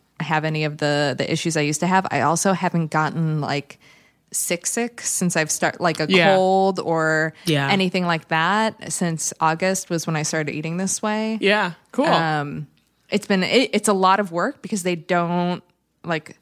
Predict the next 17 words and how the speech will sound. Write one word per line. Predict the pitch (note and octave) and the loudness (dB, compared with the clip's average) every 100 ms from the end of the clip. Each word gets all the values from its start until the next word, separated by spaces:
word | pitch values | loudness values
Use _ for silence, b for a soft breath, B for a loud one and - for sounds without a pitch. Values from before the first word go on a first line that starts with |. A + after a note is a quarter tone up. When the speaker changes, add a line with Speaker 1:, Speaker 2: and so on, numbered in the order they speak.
| _ _ | _ _
Speaker 1:
the | F#3+ | -2
way | F3+ F3 E3+ | 2 2 4
that | E3+ C#3+ - - | 2 2 -4 -2
our | E3+ E3+ | 2 2
society | E3 E3+ E3 D#3+ D#3+ D#3+ D#3 D3 - | 0 0 2 2 0 0 0 -2 0
is, | E3+ F#3+ B3+ G#3 | 2 2 0 -2
they | G3 E3 F3 | -4 0 2
don't | F3 E3+ | 4 2
make | E3+ E3+ | 0 0
it | - | -2
easy | D3+ E3 A3 A#3+ | 0 0 0 0
to | A#3 G3 - | 0 -2 -2
eat | E3 | -2
this | G3+ A3 | 0 0
way. | B3 B3+ C#4 | 2 4 4
Speaker 2:
Nope. | F#3+ G3 | 6 6
Speaker 3:
No, | F#3 D#3 | 4 0